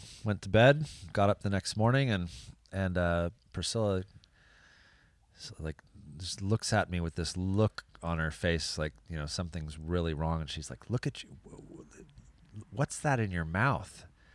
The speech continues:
Look at your mouth." And I get up and I go and look in the, in the mirror in the kitchen, and there's just blood, crusted, dried blood all over my lips,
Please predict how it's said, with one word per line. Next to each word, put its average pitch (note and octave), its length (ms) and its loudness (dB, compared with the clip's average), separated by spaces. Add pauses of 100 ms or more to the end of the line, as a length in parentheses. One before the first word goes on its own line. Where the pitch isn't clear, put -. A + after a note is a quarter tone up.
(240)
Look B2+ 160 -2
at C3+ 160 0
your F#2+ 80 2
mouth." F2+ 420 2
And D2+ 80 -4
I D2+ 220 -4
get B2 180 2
up A#2+ 220 4
and F2 80 -2
I D#2+ 140 0 (580)
go F#2+ 180 -4
and E2+ 120 -4
look F#2+ 220 -2
in F2 120 -4
the, D#2 240 -4
in F#2+ 140 -4
the E2+ 60 -4
mirror F#2+ 360 2
in D#2 100 -2
the D#2+ 80 -6
kitchen, F2+ 440 0
and D2 120 -6 (120)
there's D2 220 -10 (160)
just D#2+ 180 -12 (180)
blood, F2 500 4 (880)
crusted, A2 640 2
dried G#2 460 6
blood F#2 240 6
all F#2 260 8
over F#2+ 160 6
my F2 160 2
lips, F2 380 2